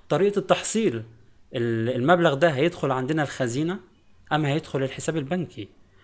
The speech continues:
لو هيدخل الخزينة أنت بتختار الخزينة اللي هيدخل فيها المبلغ، لو بتختار الحساب البنكي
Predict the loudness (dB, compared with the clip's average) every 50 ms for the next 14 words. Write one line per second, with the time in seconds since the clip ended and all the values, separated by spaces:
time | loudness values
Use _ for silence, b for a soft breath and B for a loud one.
0 | b b -2 0 2 2 2 0 -2 -2 -2 0 0 0 0 0 -2 -2 -2 -2
1 | -2 -2 -4 -4 -6 -8 -8 -8 -8 -10 -12 -8 -2 0 0 0 0 -2 -4 -4
2 | -4 -4 -2 -4 -4 -4 -6 -10 -12 -12 -8 -6 -6 -6 -6 -6 -6 -8 -8 -8
3 | -6 -4 -4 -4 -4 -6 -10 b b b b b b -12 -8 -6 -6 -4 -2 -2
4 | -2 -2 -2 -6 -10 b b b b b b b -2 0 0 2 0 -2 0 2
5 | 2 2 2 0 -2 -4 -4 -2 -2 -2 -2 0 -2 -2 -2 -2 -2 -4 -4